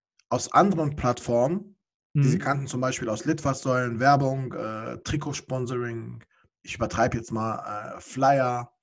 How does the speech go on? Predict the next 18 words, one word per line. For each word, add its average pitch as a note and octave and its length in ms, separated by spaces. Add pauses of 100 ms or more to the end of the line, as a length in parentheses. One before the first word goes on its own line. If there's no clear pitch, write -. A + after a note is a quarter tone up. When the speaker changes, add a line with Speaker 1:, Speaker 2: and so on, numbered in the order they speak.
(300)
Speaker 2:
Mhm. C#3+ 280
Speaker 1:
gelbe A#2+ 220
Seiten, B2 800 (180)
Radio, C#3+ 540
Fernsehen, E3+ 920 (300)
versuchen, G3+ 1040 (420)
das E3+ 540
Marketing, A3+ 760 (420)
ja, A3 400
diese E3+ 320
Art F3 220
und D#3+ 140
Weise F3 520
auf D3 180
die D3+ 100
sozialen D#3 500
Medien D#3 260
reinzupressen. D3+ 1120